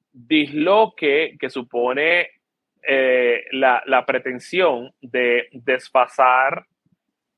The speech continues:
eh, fuentes de energía contaminantes como lo son combustibles fósiles, gas natural principalmente, eh, y el hecho de que la implementación de energías renovables no se ha dado quizás de, de, de, de una manera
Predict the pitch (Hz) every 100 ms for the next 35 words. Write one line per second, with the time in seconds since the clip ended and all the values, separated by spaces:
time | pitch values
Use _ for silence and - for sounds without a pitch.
0 | _ - 135 123 - 135 139 160 160 147
1 | 151 160 151 151 143 139 143 156 160 147
2 | - - 120 117 113 - 120 123 139 139
3 | 131 139 135 131 - 151 151 117 101 -
4 | - _ - 117 123 120 131 127 135 135
5 | 127 135 143 170 127 120 131 _ _ _
6 | _ - - 131 131 - 190 208 151 170
7 | - 165 139 123 131 127 123 123 120 113
8 | 113 113 113 135 143 143 143 143 147 143
9 | 160 175 139 131 131 117 117 - 143 135
10 | 139 160 156 139 135 123 - 156 139 117
11 | 110 110 110 98 113 101 107 104 113 117
12 | 120 120 117